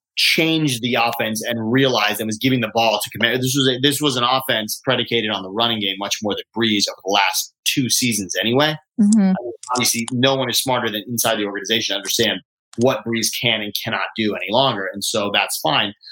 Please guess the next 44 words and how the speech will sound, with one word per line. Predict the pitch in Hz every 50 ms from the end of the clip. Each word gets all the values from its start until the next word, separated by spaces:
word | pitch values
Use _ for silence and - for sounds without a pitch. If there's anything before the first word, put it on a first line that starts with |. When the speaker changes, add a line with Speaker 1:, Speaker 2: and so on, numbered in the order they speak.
| - _ -
Speaker 1:
But | 147 143 143 - - 135
I | 131
just | 127 143 160 156 -
don't | 165 160 - -
think, | - 135 131 127 - -
I | 135
think, | 123 151 156 151 120
I | 135 127
think | 127 139 139 131
there's | 123 -
something | - 131 127 127
about | 123 123 117 110
the | 110 98
Brees | 92 107 110 104 101 -
leadership | 104 113 120 127 123 - 143 139 -
there. | 143 143 139 143 143 127 _ _ _ _ _ _ _ _ _ _ _ _ _ _ _
That's, | 123 113 110 110 - - 107 -
it's | - 127 123 - -
just, | - - 131 110 - -
they're | 247 247
Speaker 2:
Yeah, | 214 -
Speaker 1:
gonna, | 123 120 120 120
Speaker 2:
that's | - 233 233 -
fair. | - 214 196 208 220
Speaker 1:
they're | - -
gonna | 196 202 196 190 185
miss | 180 - - - -
something, | - - - 160 151 143 151 151 143 123
and | 117 120
making | 135 151 156 156
the | 151 139
playoffs | - 143 143 139 135 135
in | 135 123
the | 123 123
N | 127
F | 123 120
L | 123 120 - -
isn't | 135 127 139 131
easy, | 127 123 113 120 120 120 - -
even | 139 123 139 139
with | 135 131
an | 135 131
extra | 123 - - - 113
team, | - - 113 107 107 104